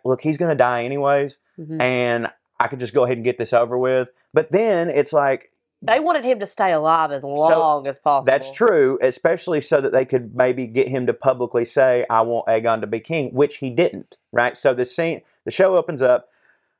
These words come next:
Speaker 1: the king is dead, Alicent finds out first, and then, of course, you know, all the little spiders go around telling everybody, and then I think we are directly in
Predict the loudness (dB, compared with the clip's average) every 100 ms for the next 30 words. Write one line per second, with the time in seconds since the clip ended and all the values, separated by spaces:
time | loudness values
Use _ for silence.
0 | -6 -2 0 2 2 2 2 2 0 -2
1 | -2 -2 0 0 0 0 0 0 -2 -6
2 | -2 0 -2 -2 0 2 2 -2 -6 -4
3 | 0 2 2 2 0 0 0 0 0 -2
4 | 0 0 0 -2 -4 0 0 2 0 2
5 | 2 2 0 -4 -2 -2 0 0 -2 -2
6 | -2 -2 0 2 2 2 0 2 2 2
7 | 0 0 -2 -2 0 0 0 -2